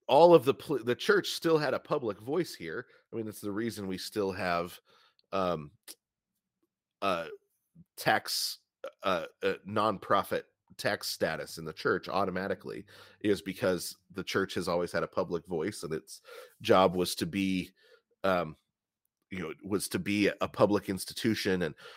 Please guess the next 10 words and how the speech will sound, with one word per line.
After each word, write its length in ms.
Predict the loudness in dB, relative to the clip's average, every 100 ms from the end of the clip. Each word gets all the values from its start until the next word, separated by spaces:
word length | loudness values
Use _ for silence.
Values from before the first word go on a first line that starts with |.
| -20 _
but 220 | 8 8 4
when 220 | 6 6
the, 220 | 6 2 0
when 340 | 2 6 6
the 120 | 4 0
church's 500 | 4 2 4 -6 -2
public, 640 | 0 2 4 2 2 -20 -20 _ _ _ -20 -20 0
uh, 360 | 2 2 0 -4 -6
institutional 840 | -6 -6 -8 -4 -2 0 2 0 0
voice 580 | 4 6 6 4 -6